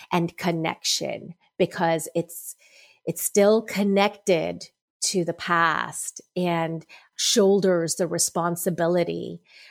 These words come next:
of being part of an old paradigm and a new paradigm.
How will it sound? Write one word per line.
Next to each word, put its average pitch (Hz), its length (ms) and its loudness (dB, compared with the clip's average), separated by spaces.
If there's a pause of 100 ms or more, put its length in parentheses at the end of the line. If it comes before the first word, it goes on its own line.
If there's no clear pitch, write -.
(140)
of 165 580 2 (560)
being 180 600 2 (100)
part 208 440 0 (100)
of 175 420 0 (420)
an 185 200 0
old 190 340 2
paradigm 220 800 0 (480)
and 185 140 0
a 170 60 0
new 170 440 0
paradigm. 165 800 -8